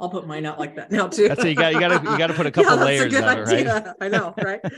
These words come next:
Speaker 2: <laughs>
Speaker 1: So yours is called The Cash Flow Investor. Tell us about the book and why you wrote it. What, what's,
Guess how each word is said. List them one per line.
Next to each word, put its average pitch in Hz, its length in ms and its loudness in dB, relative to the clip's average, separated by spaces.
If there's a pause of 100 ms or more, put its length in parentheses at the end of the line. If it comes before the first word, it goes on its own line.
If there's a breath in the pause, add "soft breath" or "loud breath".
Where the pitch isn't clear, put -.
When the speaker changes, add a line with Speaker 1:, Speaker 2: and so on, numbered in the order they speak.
(120)
Speaker 2:
<laughs> - 300 -16
Speaker 1:
So 226 240 2
yours 226 240 0
is 247 140 -10
called 233 240 -6
The 233 60 -4
Cash 285 340 -12
Flow 139 300 -16
Investor. 156 720 -8 (240 loud breath)
Tell 262 280 -2
us 349 160 -4
about 226 380 -2
the 208 100 -2
book 170 400 -6 (120)
and 165 380 -8
why 165 160 -2
you 165 180 0
wrote 151 320 -2
it. - 160 -10
What, 147 240 -8
what's, 156 220 -10